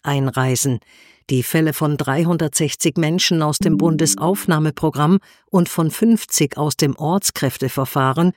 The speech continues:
würden derzeit bearbeitet, sagte ein Sprecher des Bundesinnenministeriums. Zweiunddreißig afghanische Staatsbürger waren bereits am vergangenen Freitag aus Pakistan nach Deutschland eingereist.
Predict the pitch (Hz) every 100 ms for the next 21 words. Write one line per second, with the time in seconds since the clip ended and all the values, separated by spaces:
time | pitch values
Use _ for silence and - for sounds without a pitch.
0 | - 156 165 170 160 131 - 131 131 165
1 | - 147 143 143 135 147 131 - _ _
2 | - 147 127 127 - 165 156 - 135 -
3 | 135 143 - 147 135 135 135 - 180 175
4 | 160 147 139 - 147 131 135 123 123 -
5 | _ _ _ - - _ - - 156 190
6 | 214 - 139 139 - 180 - 165 - 135
7 | 156 - 160 156 131 131 - 156 135 165
8 | 170 156 147 160 165 175 151 156 - -
9 | 170 160 175 147 156 175 180 - 143 135
10 | - 123 127 - 143 - - 123 - 139
11 | - 127 135 139 - 131 135 - 143 139
12 | - 147 131 117 135 127 127 -